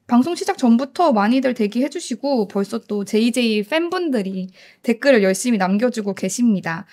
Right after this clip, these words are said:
뭐 김훈님, 산삼탐험가 홍씨님, 왕빨대님, 박경민님, 윤의수님, 신하브로님 안녕하세요. 화이팅입니다.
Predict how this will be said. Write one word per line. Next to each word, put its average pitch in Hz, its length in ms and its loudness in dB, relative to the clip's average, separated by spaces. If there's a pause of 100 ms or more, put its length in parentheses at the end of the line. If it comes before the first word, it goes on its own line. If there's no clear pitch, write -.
(200)
뭐 185 120 -2
김훈님, 277 920 2
산삼탐험가 330 1000 -2
홍씨님, 277 1000 0 (280)
왕빨대님, 254 880 2
박경민님, 196 1120 -2
윤의수님, 220 840 0
신하브로님 302 600 0
안녕하세요. 269 640 -2
화이팅입니다. 220 840 -6